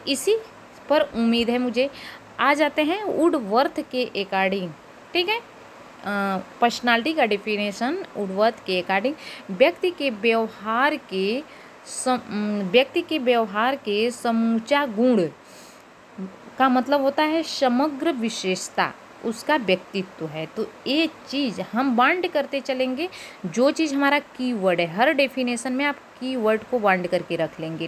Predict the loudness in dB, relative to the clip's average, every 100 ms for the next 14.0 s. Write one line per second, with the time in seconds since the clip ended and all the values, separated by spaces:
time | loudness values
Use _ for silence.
0 | -2 -2 -2 -6 -14 -14 -16 -2 0 4
1 | 2 2 2 2 0 -2 -4 0 -2 2
2 | 2 2 -2 2 2 2 -4 0 0 2
3 | -2 0 2 2 4 4 4 2 -4 -2
4 | -2 -2 -4 -6 -10 -18 -20 -4 0 2
5 | 0 2 2 2 -2 -2 2 2 2 -2
6 | -2 -2 0 2 0 -2 -6 -2 0 0
7 | 0 2 2 0 -6 -2 -2 0 -2 -2
8 | -2 0 0 -4 -4 -6 -2 0 2 2
9 | 2 0 2 2 2 0 -2 0 0 0
10 | -2 0 0 -4 -16 -20 -20 -20 -20 0
11 | 2 2 0 0 0 -2 -4 -18 -20 -20
12 | 2 2 4 -2 -2 2 2 2 0 0
13 | 2 2 0 0 0 -2 -2 -2 -2